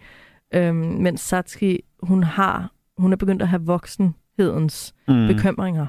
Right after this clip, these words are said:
Speaker 1: på en
Speaker 2: Mhm.
Speaker 1: eller anden måde, ikke?
Speaker 2: Ja, hun har jo også den her, øh, den her nabodreng, Katma, eller hvad han hedder, som,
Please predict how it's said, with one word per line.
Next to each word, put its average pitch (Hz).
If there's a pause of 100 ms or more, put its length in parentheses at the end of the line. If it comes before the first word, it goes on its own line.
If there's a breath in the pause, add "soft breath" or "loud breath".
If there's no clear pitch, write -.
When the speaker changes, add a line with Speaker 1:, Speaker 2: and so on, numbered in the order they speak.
Speaker 1:
på -
en 117
Speaker 2:
Mhm. 104
Speaker 1:
eller 208
anden 160
måde, 170
ikke? 220 (220 soft breath)
Speaker 2:
Ja, 113
hun 139
har 127
jo 110
også 120
den 120
her, 104
øh, 101 (220)
den 104
her 110
nabodreng, 113 (240)
Katma, 117
eller 107
hvad 101
han 101
hedder, 104
som, 98